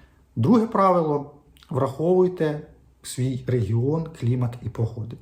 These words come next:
Тому що інколи ми змагаємося з своїм сусідом, з ринком, для того, щоб якомога раніше висадити там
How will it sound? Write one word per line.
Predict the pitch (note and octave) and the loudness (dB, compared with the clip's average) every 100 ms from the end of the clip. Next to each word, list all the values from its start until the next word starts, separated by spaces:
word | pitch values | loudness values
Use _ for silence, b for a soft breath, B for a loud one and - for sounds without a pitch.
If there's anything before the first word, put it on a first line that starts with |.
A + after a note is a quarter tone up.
| B B B | B B B
Тому | A2+ A2+ | -2 0
що | - A#2 - | 0 -4 -2
інколи | C#3+ G3 G3+ F#3+ F3+ | 0 0 2 2 4
ми | D#3 D3+ E3 | 2 0 0
змагаємося | C3+ C3 C3+ C#3+ C3 B2 - A#2 | 0 -2 -2 -2 0 -2 -4 -4
з | G#2+ - | -4 -6
своїм | - B2 B2 | -4 0 0
сусідом, | - A#2 - E3 F#3+ F#3 E3 D#3 | -2 -8 -10 -6 -2 -2 -2 -2
з | A2+ | -2
ринком, | A#2 C#3+ F#3 F3 E3 D#3 D3+ B B B | 0 0 0 -2 -4 -4 -6 B B B
для | A#2+ | -2
того, | F#3 C#3+ | 0 -2
щоб | - B2+ | -4 0
якомога | B2 - C#3 F3+ G3 B2+ | 0 0 2 2 2 0
раніше | - D#3+ G3+ - | -2 -2 -2 -2
висадити | A2 B2+ - B2+ A#2 A2+ | -2 -2 -2 -2 -2 -4
там | - A2 G#2+ | -6 -2 0